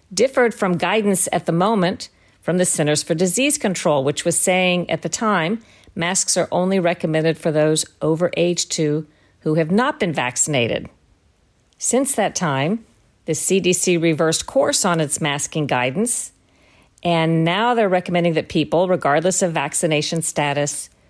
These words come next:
wear a mask indoors in areas where they say there's substantial and high transmission of covid nineteen,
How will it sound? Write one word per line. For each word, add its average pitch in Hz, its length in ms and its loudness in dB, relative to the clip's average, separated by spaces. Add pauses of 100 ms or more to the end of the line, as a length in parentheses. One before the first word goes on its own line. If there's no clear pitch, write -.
(100)
wear 160 240 2
a 208 120 4
mask 180 600 -2 (400)
indoors 185 640 4
in 156 160 -2
areas 170 340 2
where 160 140 0
they 160 140 2
say 160 240 0
there's 156 200 0
substantial 156 680 -2
and 147 180 -4
high 147 200 0
transmission 160 680 -2
of 151 120 -4
covid 151 320 -2
nineteen, 156 640 -2